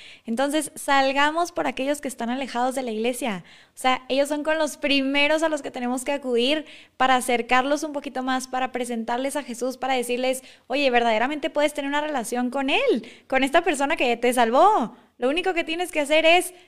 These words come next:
decirle sí, porque Él ya tomó la iniciativa. Dios ya tomó la iniciativa de todo.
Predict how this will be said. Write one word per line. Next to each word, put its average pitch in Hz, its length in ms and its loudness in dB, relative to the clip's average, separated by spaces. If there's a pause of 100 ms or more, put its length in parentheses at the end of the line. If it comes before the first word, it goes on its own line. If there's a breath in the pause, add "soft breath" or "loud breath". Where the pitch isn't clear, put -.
(260 loud breath)
decirle 330 540 2 (240)
sí, 208 540 0 (420)
porque 247 320 4
Él 262 80 2
ya 269 160 4
tomó 277 460 -4
la 262 200 -2
iniciativa. 220 680 -2
Dios 311 240 4
ya 320 100 2
tomó 311 220 -4
la 294 80 -4
iniciativa 233 500 -4
de 214 80 -2
todo. - 320 -10